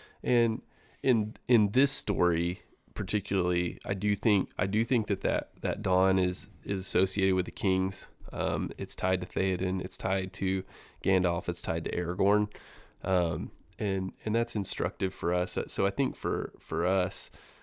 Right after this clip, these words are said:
is, um, to tie that to the, to the greater sun, which is, um, right, the, the light of Christ. And, you know, for us to,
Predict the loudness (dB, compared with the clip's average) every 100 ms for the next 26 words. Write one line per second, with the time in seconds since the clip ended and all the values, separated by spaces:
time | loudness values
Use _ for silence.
0 | _ -4 0 2 0 -6 -12 _ _ _
1 | -6 -2 -2 -2 -4 -10 _ -8 -4 0
2 | 2 2 0 -2 -4 -2 0 -2 -4 -8
3 | -8 -2 0 0 -2 -4 -4 -2 -4 -6
4 | -12 -14 -8 -4 -2 -2 -2 -6 -12 -16
5 | -18 -8 -4 -4 -6 -8 -14 -12 -6 -4
6 | -4 -8 -14 -2 0 0 0 0 2 2
7 | 0 -2 -4 -4 -6 -8 -4 -4 -4 -8
8 | -12 -20 -20 -20 -6 2 4 4 2 -2
9 | _ _ _ _ 0 0 2 2 4 4
10 | 2 -6 -2 0 0 -2